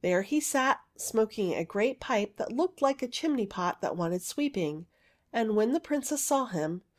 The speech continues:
she was so frightened that she hid herself behind Kit and peeped under his arm to see what was going to happen. Hello!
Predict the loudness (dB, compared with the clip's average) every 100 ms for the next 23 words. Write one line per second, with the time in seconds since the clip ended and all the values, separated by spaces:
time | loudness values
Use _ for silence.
0 | _ _ _ -6 -2 0 -2 0 2 2
1 | 2 0 2 -2 -6 -4 -4 -4 -6 -8
2 | -4 -4 -2 -4 -4 -2 -2 -2 -8 -4
3 | -4 -4 -2 0 0 0 2 2 4 2
4 | 6 6 6 6 4 4 4 4 2 0
5 | 0 0 4 4 4 0 0 0 0 0
6 | -2 -2 -4 -4 -6 -8 -16 _ _ _
7 | 4 10 12 12 12 12 12 6